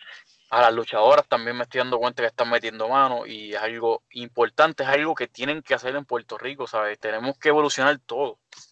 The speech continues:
La división femenina, los luchadores, todos tenemos que entregarnos a esto y tenemos que volver a,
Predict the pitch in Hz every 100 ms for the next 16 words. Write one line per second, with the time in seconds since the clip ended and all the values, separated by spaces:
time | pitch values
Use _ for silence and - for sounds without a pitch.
0 | _ _ _ - _ 107 110 113 147 185
1 | 214 202 190 160 151 147 123 143 170 -
2 | 147 143 120 135 139 123 117 135 - 147
3 | 147 - 120 123 120 117 147 135 120 -
4 | - - 127 117 127 147 - 151 127 110
5 | 143 185 123